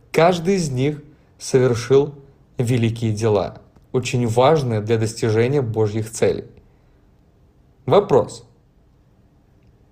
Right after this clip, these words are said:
Как же им это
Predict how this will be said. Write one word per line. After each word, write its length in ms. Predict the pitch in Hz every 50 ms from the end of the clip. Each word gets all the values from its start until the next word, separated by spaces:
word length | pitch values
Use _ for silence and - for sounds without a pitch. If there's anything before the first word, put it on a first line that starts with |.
| _ _ _ _ _ _ _ _ _ _ _ _ _ _ _ _ _ _ _ _ _ _ _ _
Как 260 | - 151 139 151 160
же 180 | 160 151 175 185
им 140 | 190 185 190
это 440 | - 110 110 107 - 123 123 131